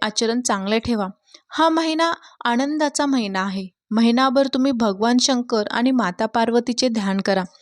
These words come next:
जर तुम्हाला राग आला, तर ओम नमः शिवाय या मंत्राचा जप करा, यामुळे तुमचा राग शांत होऊ शकतो. अशा प्रकारे तुम्ही हा महिना अगदी आनंदात महादेवाच्या सेवेत, नामस्मरणात,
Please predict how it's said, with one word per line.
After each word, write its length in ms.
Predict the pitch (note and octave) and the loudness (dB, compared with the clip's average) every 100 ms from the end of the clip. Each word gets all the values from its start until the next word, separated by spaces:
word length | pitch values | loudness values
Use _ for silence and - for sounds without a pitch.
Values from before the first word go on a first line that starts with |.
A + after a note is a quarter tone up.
| - - - - | -20 -20 -10 0
जर 140 | B3+ D4+ D#4+ | 2 4 2
तुम्हाला 320 | D#4+ E4 D#4 | 2 2 2
राग 340 | B3+ G#3 A#3+ | 2 2 2
आला, 260 | C4+ B3 G#3+ | 2 2 0
तर 180 | A3 B3+ | 0 0
ओम 320 | - A#3+ C4+ | 2 2 2
नमः 240 | C#4 B3+ C4 | 2 2 2
शिवाय 440 | - A#3 G#3 G#3 | 0 -2 -4 -4
या 120 | A#3+ | -2
मंत्राचा 460 | C4 A#3 A3 A#3 B3 A#3 | 0 -2 -2 -4 -4 -4
जप 260 | G3+ F#3+ - | -4 -6 -6
करा, 200 | G3 F3+ - _ - _ A3 | -6 -6 -10 _ -20 _ -2
यामुळे 380 | G#3 G3+ G#3 | 0 2 2
तुमचा 420 | G#3+ G#3+ G3+ A3 A#3 | 0 0 -2 0 0
राग 240 | A3 G3 G#3 | 2 0 0
शांत 400 | - C4 C#4 D#4 | -2 0 -2 0
होऊ 240 | C4+ G#3 | 2 0
शकतो. 360 | G3+ G#3 - - _ _ _ _ - | -2 -8 -10 -16 _ _ _ _ -6
अशा 260 | C#4 E4+ | -2 0
प्रकारे 400 | E4 E4 D#4+ D#4+ D#4+ | 0 0 0 -4 -4
तुम्ही 240 | C4 B3+ C4 | -4 -2 -2
हा 160 | C4 | -2
महिना 360 | C4 C4+ B3 A#3 A#3 | -2 -2 -2 -4 -4
अगदी 260 | A#3+ C#4 - | -4 -6 -4
आनंदात 560 | A3 A3 B3+ B3 G3+ G3 - - - | -4 -2 0 0 0 -4 -12 -14 -4
महादेवाच्या 720 | A#3+ B3+ C4 C4+ C4 B3+ C4+ | 0 2 2 2 0 -2 -4
सेवेत, 460 | B3+ B3 G#3+ G#3 G3 _ - - | -2 0 0 0 -2 _ -20 -4
नामस्मरणात, 840 | A#3 A#3 B3 C#4 - B3 A#3 G#3 | 0 2 2 0 0 -2 -2 -6